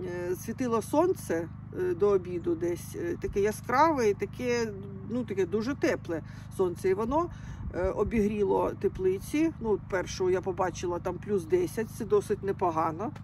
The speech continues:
Не знаю, що було вночі, але зранку вже було плюс десять за сонця. Зараз ми зайдемо у другу теплицю, е, побачимо, що там відбувається, яка там температура. Е,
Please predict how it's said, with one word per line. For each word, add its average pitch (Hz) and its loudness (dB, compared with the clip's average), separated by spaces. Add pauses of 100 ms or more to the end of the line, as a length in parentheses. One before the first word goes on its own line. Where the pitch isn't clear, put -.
(200)
Не 202 2
знаю, 190 2
що 190 -2
було 190 6
вночі, 277 4 (360)
але 190 2
зранку 233 2
вже 196 0
було 202 0
плюс 220 -4
десять 160 -4 (360)
за 185 -2
сонця. 160 -4 (1400)
Зараз 214 6
ми 208 2
зайдемо 190 4
у 185 6
другу 247 2
теплицю, 302 0 (200)
е, 196 -2
побачимо, 202 2
що - -6
там 180 0 (100)
відбувається, 240 0
яка 226 0
там 226 -2
температура. 240 -2 (800)
Е, 214 -2